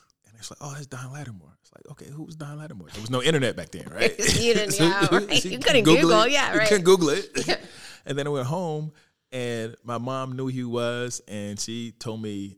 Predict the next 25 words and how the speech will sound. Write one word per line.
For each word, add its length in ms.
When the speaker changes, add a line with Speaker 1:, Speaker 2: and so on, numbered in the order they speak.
Speaker 1:
uh, 420
kinda 160
his 100
story. 520
Uh, 380
I 100
think, 380
you 80
know, 140
when 180
you 80
come 200
from 380
a 20
small 320
city 220
like 180
mine, 380
most 260
folks 240
know 160
each 100
other. 180
Speaker 2:
Right. 240
Speaker 1:
And, 640